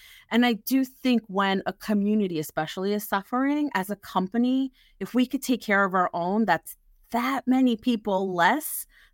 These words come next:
that the city and local folks and fema don't need to worry about. So, you know, if we could all do our part, how many thousands would be taken out of the system who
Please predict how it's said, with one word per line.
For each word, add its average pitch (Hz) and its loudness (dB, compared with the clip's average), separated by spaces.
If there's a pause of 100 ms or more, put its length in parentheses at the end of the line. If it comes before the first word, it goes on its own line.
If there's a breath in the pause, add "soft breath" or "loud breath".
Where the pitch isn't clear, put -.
that 170 0
the 139 -6 (360)
city 233 0
and 160 -2
local 220 -2
folks - -4
and 156 -6 (120)
fema 226 0
don't 196 -2
need 180 -6
to - -14
worry 156 -4
about. 123 -6
So, 196 0 (360 loud breath)
you 214 -2
know, 202 2
if 196 -10
we 269 0
could 240 -2
all 220 4
do 202 0
our 170 2
part, 233 0
how 202 0
many 220 0
thousands 170 -2
would 165 -6
be 156 -6 (420 soft breath)
taken 190 0
out 170 2
of 160 -4
the 170 -4
system 156 -4
who 165 -4